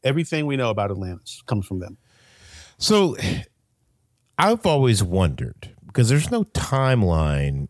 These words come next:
Speaker 2: on if, for example, I, I go back to this 'cause it's the, the historical book that most people in the United States are gonna know,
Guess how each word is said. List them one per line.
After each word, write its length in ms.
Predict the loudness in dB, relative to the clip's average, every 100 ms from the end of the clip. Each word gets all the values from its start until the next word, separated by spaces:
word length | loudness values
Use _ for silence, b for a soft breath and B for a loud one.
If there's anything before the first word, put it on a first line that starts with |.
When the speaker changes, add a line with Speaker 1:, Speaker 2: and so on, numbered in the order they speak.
| -4
Speaker 2:
on 560 | 0 2 0 -2 -6 -12 _ -4
if, 220 | -4 -4 -18 -20 -20 -20 _ _
for 160 | -2
example, 380 | -2 2 0 0
I, 120 | -2 0
I 160 | 0
go 180 | 2 2
back 240 | 4 2 0
to 100 | -2
this 220 | -2 -2
'cause 180 | -4 -2
it's 180 | -4 -4
the, 360 | -2 -2 -2 -6 _ _ _ -16
the 200 | -4 0
historical 540 | 2 2 2 2 0
book 320 | 0 0 0 -4
that 200 | -6 -6 B B B B B B
most 440 | 0 4 4 2 -4
people 300 | -4 -2 -4
in 80 |
the 100 | -4
United 400 | -4 -4 -6 -8
States 420 | -10 -4 -4 -6 -10
are 40 |
gonna 200 | -10 -6
know, 440 | -2 -2 -2 -6